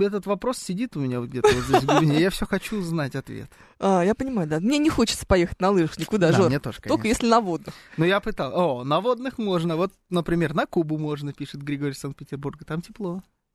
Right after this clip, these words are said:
Speaker 2: О, а на Кубу можно, да? Слушай, нет, все, хватит мне травить душу, ребята, успокоились, никто никуда не едет. Ну, вот, пожалуйста. Не, не, не одни мы, между прочим, тут меряемся машинами, я тебе вот что скажу. Сергей нам уже что-то прислал интересненькое.
Speaker 1: Да, это какая-то тест-драйвовая.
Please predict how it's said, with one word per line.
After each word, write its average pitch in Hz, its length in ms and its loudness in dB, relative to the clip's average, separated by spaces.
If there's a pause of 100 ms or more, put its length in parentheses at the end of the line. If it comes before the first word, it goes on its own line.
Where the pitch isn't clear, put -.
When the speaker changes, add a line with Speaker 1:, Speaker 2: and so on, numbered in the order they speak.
(120)
Speaker 2:
О, 180 800 -2
а - 80 -10
на 170 120 0
Кубу 214 200 0
можно, 277 320 0
да? 196 180 -4 (600)
Слушай, 190 560 2
нет, 196 240 -2
все, - 220 2
хватит 294 400 2
мне 226 120 -2
травить 226 300 2
душу, 247 240 2
ребята, 214 280 2
успокоились, 233 580 2
никто 208 240 -2
никуда 254 320 0
не 254 120 -4
едет. 165 360 -6 (260)
Ну, 277 260 -10
вот, 254 100 -14
пожалуйста. 175 460 -6 (240)
Не, 214 160 2
не, 254 160 -2
не 277 240 0
одни 277 260 2
мы, 339 140 -2
между 165 240 -2
прочим, - 260 -6
тут - 180 -10
меряемся 151 360 -2
машинами, 135 420 -6
я - 60 -12
тебе - 160 -8
вот 143 140 -8
что - 120 -14
скажу. - 240 -8
Сергей 190 360 -6
нам 285 160 -8
уже 254 120 -6
что-то - 220 -16
прислал 226 340 -4
интересненькое. 143 420 0
Speaker 1:
Да, 160 40 2
это 175 120 -2
какая-то 175 380 -2
тест-драйвовая. 117 840 -4